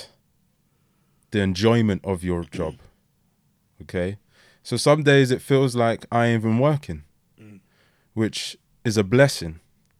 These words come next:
Speaker 1: yeah? Other days it does feel like I'm working because that's life. So coupled with that, you can continuously get into a routine
Speaker 2: Mm.
Speaker 1: where you're,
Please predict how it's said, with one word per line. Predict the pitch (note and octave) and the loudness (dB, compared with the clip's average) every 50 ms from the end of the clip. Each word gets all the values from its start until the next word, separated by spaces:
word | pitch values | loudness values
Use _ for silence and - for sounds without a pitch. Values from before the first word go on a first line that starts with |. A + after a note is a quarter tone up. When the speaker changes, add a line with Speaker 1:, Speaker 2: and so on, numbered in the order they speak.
| _ _ _ _ _ _ _ _ _ - | _ _ _ _ _ _ _ _ _ -10
Speaker 1:
yeah? | - E2+ F2 F#2 G2+ A2 - _ _ _ _ _ _ _ _ _ _ - _ - | -6 -4 -4 -4 -4 -8 -10 _ _ _ _ _ _ _ _ _ _ -12 _ 0
Other | C#3 C#3 C#3+ | 2 2 4
days | C#3 C3+ C#3 C3 | 6 6 4 4
it | C3 B2 A2+ | 2 2 4
does | D3 D3+ D3+ D3 | 4 4 4 4
feel | - D3 A#2+ A2 | 2 2 4 4
like | G#2+ G2+ G2 - | 4 0 -2 -4
I'm | G2+ F#2 F#2 | -6 -6 -4
working | F#2 F2 F2 E2+ - F2 D#2+ D2+ D2+ _ _ _ _ _ _ _ _ _ _ _ _ _ _ _ _ _ _ _ _ _ _ _ _ _ _ _ _ _ _ _ - | -4 -6 -8 -10 -12 -14 -14 -14 -16 _ _ _ _ _ _ _ _ _ _ _ _ _ _ _ _ _ _ _ _ _ _ _ _ _ _ _ _ _ _ _ -14
because | F#2+ - - F#2+ E2+ D#2+ | -12 -4 -4 -4 -2 -2
that's | F2+ F2+ - - | -4 -4 -4 -2
life. | A#2 B2+ B2+ G2 D#2+ - - _ _ _ _ _ _ _ _ _ _ _ _ _ _ _ _ _ _ _ _ _ _ _ _ _ _ _ _ _ _ _ | -2 0 0 -2 -4 -10 -20 _ _ _ _ _ _ _ _ _ _ _ _ _ _ _ _ _ _ _ _ _ _ _ _ _ _ _ _ _ _ _
So | - B2+ A#2+ | -4 -4 -2
coupled | - - F3 F#3 - E3 C#3+ | 4 4 4 6 6 2 2
with | D3 C#3+ B2 - | 2 0 2 4
that, | C#3+ A2 G2 A2+ - _ _ _ _ _ _ _ _ _ _ _ _ _ _ _ _ _ | 4 4 4 0 -4 _ _ _ _ _ _ _ _ _ _ _ _ _ _ _ _ _
you | - C3+ B2+ | -8 -8 -4
can | - B2+ B2 | -2 -2 -2
continuously | A2+ - B2+ A#2+ - - D#3 D#3 D3+ C#3+ C3+ - - B2+ A#2+ | 0 0 -2 -2 0 0 2 2 4 2 0 0 -2 -4 -4
get | G#2+ - C3+ B2+ A#2+ | -2 0 -2 0 0
into | B2+ A#2+ - - C3 B2 A#2+ A#2 A#2 A#2 A2+ - - _ _ - | -2 -2 -2 -2 0 2 2 2 2 0 -2 -4 -10 _ _ -4
a | A2 G#2 | -4 -2
routine | G#2 A2+ B2 B2+ A#2+ A2 - - C#3+ C#3 B2 A2 G#2+ B2 C#3+ E3 - _ _ _ _ _ _ _ | 0 2 2 2 2 0 0 0 2 4 4 4 2 0 -2 -6 -10 _ _ _ _ _ _ _
Speaker 2:
Mm. | F#2+ F#2+ F#2+ G2 G2+ _ _ _ _ _ _ _ | -20 -20 -20 -20 -20 _ _ _ _ _ _ _
Speaker 1:
where | - G#2+ A2 A2 | -2 2 2 2
you're, | G#2+ G#2+ A2 A2 | 4 4 2 2